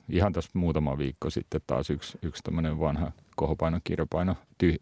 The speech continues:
tyhjennettiin. Mä sain sieltä, sieltä ostettua sit jotain tota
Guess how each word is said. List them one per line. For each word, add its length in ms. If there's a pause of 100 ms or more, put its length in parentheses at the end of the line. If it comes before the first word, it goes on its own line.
tyhjennettiin. 720
Mä 100
sain 220
sieltä, 260 (640)
sieltä 420
ostettua 500
sit 240
jotain 340
tota 260